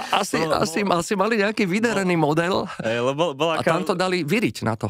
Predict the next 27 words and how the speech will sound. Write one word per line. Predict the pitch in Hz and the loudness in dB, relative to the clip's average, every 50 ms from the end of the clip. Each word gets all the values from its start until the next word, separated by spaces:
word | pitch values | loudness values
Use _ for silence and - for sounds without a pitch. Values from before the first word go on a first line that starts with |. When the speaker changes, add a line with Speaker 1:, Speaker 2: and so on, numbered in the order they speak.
| - - | -8 -10
Speaker 2:
bola | - - 120 127 131 123 | -10 -4 -2 0 0 0
kauza, | 117 - 143 135 135 127 127 127 | 0 0 0 0 0 0 -2 -2
keď | 117 - 127 | 0 -2 -2
si | 117 - 120 | -2 -4 -2
Freddie | - 131 123 113 117 | 0 0 2 2 2
Mercury | 120 120 120 117 - 117 110 | 0 0 0 -2 -4 -2 -2
nechal | 107 107 - - 110 | -2 -2 0 0 0
naraz | 104 110 107 104 98 - | 2 2 0 0 -2 -2
fúzi, | - - 117 113 110 117 127 135 | -2 0 0 0 0 -2 -4 -4
tak, | 139 - 104 - - | -2 -4 -2 0 0
e, | 113 110 107 107 | 0 0 0 0
Speaker 1:
<laughs> | |
Speaker 2:
napriek | 117 113 101 120 117 110 - | 0 0 2 0 0 0 0
koncertu | - 113 - 117 101 - 110 | -2 -2 -2 -2 -2 0 2
mu | 113 110 | 2 4
vraj | 101 107 110 107 110 | 4 2 2 0 -2
hádzali | 110 107 107 104 101 | -2 -2 0 0 0
žiletky | 101 110 110 107 101 - - 107 | 2 0 0 -2 -2 -2 0 2
na | 104 98 | 2 2
pódium, | - 110 107 101 104 98 | 2 2 2 2 2 0
že | 95 98 | 0 0
nech | 101 101 - | 0 0 0
si | - | 0
to | 107 107 | 0 2
dá | 101 101 98 | 2 2 2
dole. | 101 104 104 98 90 | 2 2 2 0 0
<laughs> | - - - 220 - - | 0 0 0 2 2 2